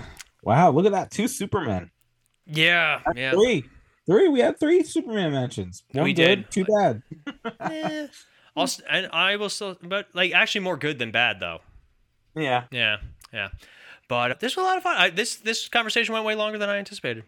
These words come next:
Speaker 2: We, we were gonna do, like, a thirty-minute episode, but here we are, and that's that, and it's okay.
Speaker 1: That's what happens with us. <laughs>
Speaker 2: It's, of course that's okay. It's all good.
Speaker 1: <laughs>
Speaker 2: But anyway, so we do have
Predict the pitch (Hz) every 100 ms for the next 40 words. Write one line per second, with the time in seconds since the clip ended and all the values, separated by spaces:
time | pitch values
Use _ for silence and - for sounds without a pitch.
0 | - 185 208 202 240 233 220 226 302 -
1 | 202 202 196 196 - 143 113 - 151 156
2 | 175 123 117 123 127 127 131 160 156 131
3 | 131 139 139 - 196 202 147 160 156 151
4 | 151 135 127 95 - - - - - _
5 | _ _ _ - 262 240 233 339 320 147
6 | 117 101 - - - 185 220 294 285 294
7 | 165 240 - 110 110 110 104 - - -
8 | - 156 - 143 139 151 151 117 104 -
9 | 202 175 151 139 240 240 220 269 180 113
10 | 113